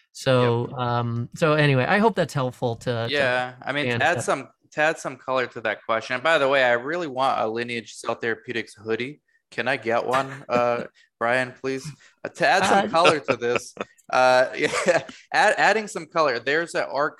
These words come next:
Speaker 2: type of organization out there called C R Os, contract research organizations,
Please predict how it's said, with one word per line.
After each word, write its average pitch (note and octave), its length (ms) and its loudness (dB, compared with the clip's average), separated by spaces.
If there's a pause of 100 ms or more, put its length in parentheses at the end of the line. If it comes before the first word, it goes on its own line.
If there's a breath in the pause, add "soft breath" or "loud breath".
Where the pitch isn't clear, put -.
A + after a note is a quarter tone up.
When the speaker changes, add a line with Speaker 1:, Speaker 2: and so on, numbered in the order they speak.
(120)
Speaker 2:
type D#3+ 160 -2
of E3+ 140 -4
organization A#2+ 800 -4
out G2+ 180 -4
there G2+ 140 -8
called G#2+ 340 -4
C - 260 -10
R A2 240 0
Os, G2 220 -6
contract A#2 440 -6
research G#2+ 360 -14
organizations, B2+ 720 -12